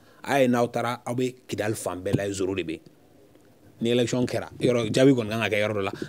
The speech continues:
Donc, n'a ma kɛ, ne bolo, o kuma, o kɔni, o fɔra ko ban. Donc, bi, k'a fɔ jɔyɔrɔ ko la, E J de jɔyɔrɔ kan ka bonya kosɛbɛ. Ne bolo, hali ni kunnafoni ko la, E J de tun kan ka bɔ ka kunnafoni di mɔgɔw ma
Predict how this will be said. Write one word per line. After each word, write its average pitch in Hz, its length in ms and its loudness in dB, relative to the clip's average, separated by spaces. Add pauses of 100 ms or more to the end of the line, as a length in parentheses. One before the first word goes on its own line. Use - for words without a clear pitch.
Donc, 120 160 2
n'a 139 140 6
ma 123 120 2
kɛ, 113 180 -4
ne 127 80 0
bolo, 113 240 -2
o 98 80 -2
kuma, 117 420 -2
o 113 80 -4
kɔni, 110 180 -4
o 98 140 -4
fɔra 104 300 -4
ko 92 100 -8
ban. 85 180 -8
Donc, 170 300 6
bi, 180 300 2 (360)
k'a 131 140 0
fɔ 196 380 2
jɔyɔrɔ 135 420 2
ko 185 160 6
la, 120 200 -2 (340)
E 160 120 6
J 165 220 0
de 143 160 2
jɔyɔrɔ 113 400 -2
kan 117 160 -6
ka 107 100 -4
bonya 98 300 -6
kosɛbɛ. - 400 -4 (480)
Ne 180 200 10
bolo, 175 200 8
hali 190 200 4
ni 170 120 6
kunnafoni 139 500 0
ko 151 140 -4
la, 113 240 -2
E 143 100 0
J 147 120 0
de 139 80 2
tun 113 260 -10
kan - 0 -
ka 110 80 -4
bɔ 107 240 -6
ka 104 180 -6
kunnafoni 107 480 -2
di 107 120 -4
mɔgɔw 101 420 -4
ma 95 180 -8